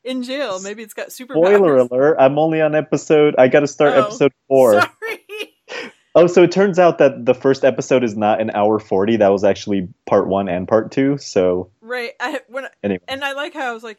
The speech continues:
Speaker 1: "Yeah, it is." And then I went back and watched it two more times, and I thought, "Yeah, it wasn't." <laughs> Oops. <laughs> I'm a great fan, apparently. Um, I'm
Speaker 2: Anyway.
Speaker 1: enjoying, yeah, I'm enjoying interacting with Daniel now. I don't know how he wants to interact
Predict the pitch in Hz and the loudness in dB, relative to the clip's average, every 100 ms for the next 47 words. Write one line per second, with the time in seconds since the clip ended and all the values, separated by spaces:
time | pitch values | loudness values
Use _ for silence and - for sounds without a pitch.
0 | _ 330 427 202 226 277 262 240 233 233 | _ -14 -12 -12 -12 -12 -12 -12 -18 -16
1 | 247 247 247 233 220 226 202 190 190 - | -14 -12 -12 -12 -12 -14 -14 -14 -16 -20
2 | - 220 208 202 208 196 254 311 _ _ | -20 -16 -14 -14 -14 -14 -14 -18 _ _
3 | 226 233 226 220 220 196 196 _ _ _ | -14 -10 -10 -12 -10 -10 -12 _ _ _
4 | _ - 262 247 208 185 208 226 247 269 | _ -10 -6 -6 -8 -14 _ -14 -10 -10
5 | 240 180 220 - - 220 311 - 294 _ | -12 -16 -18 -20 -20 -16 -16 -16 -20 _
6 | 349 - 311 - _ _ _ _ _ _ | -16 -16 _ -20 _ _ _ _ _ _
7 | 220 202 214 196 - 220 165 165 170 165 | _ -18 -16 -16 -20 -20 -20 _ -20 -20
8 | 165 160 _ _ _ 233 208 240 170 170 | -20 -20 _ _ _ -6 -4 -6 -8 -10
9 | 240 254 262 254 233 - _ _ _ _ | -8 -8 -8 -12 -14 -20 _ _ _ _
10 | 220 165 135 _ _ - 262 262 294 269 | -16 -14 -16 _ _ -14 -10 -8 -6 -8
11 | 247 226 208 196 196 190 175 190 175 170 | -8 -12 -10 -12 -14 -18 -18 -18 -18 -18
12 | 170 170 170 220 269 330 262 233 233 233 | -20 -20 -14 -12 -10 -10 -12 -10 -10 -10
13 | 254 254 262 - 285 262 262 254 269 - | -12 -12 -12 -14 -14 -10 -10 -10 -12 -16